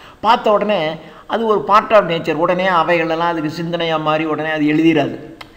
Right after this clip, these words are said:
அது மாதிரி சின்ன வயசுல அல்லது இளமை பருவத்தில் நீங்கள் பார்ப்பது observe, அது ஒரு mere observation தான், calm observation of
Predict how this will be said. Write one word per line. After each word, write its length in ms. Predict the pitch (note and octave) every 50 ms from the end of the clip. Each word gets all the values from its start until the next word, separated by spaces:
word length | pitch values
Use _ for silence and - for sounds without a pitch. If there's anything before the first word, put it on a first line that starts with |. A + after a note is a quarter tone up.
| - - -
அது 120 | - F#3
மாதிரி 160 | A3+ A#3 G#3 -
சின்ன 320 | - - B3 C4+ C#4 C#4
வயசுல 440 | A#3+ G#3 E3+ D3 C#3 - C#3+ D#3 E3+ E3+
அல்லது 200 | E3+ E3+ F3 E3+ C#3+
இளமை 380 | C#3 D#3 F3 G3+ G#3 G#3+ G#3+ G3+
பருவத்தில் 600 | - - D#3 D3+ D3+ D3 C3+ - - F3 F3 E3
நீங்கள் 340 | D3+ D3+ D3+ D3 C#3 C3+ - - D#3
பார்ப்பது 480 | D#3+ F3 E3+ - - - F3 E3+ E3 D3 C3+ -
observe, 640 | - C#3+ C#3+ D3+ D3 C#3 D3 G3+ A3 G#3+ A3 G3+ - -
அது 220 | - D3 D#3 E3 D#3+
ஒரு 140 | D3+ C3+ A#2+ C#3 D3+
mere 440 | D#3+ F3 F3+ F#3 G3 G#3 A3 G#3+ F3+ C3+ C3
observation 640 | C#3 C#3 C#3 G3+ A3+ A3+ - F3+ D#3+ C3+ - D3 C3+
தான், 200 | C3+ C3+ B2+ B2 - -
calm 360 | F3+ F3+ F#3 G3+ G#3+ A3 A3 G#3 - D3+
observation 540 | D3+ C#3 - - G3 F3+ E3+ D#3 - - -
of 160 | D3 D3+ D3+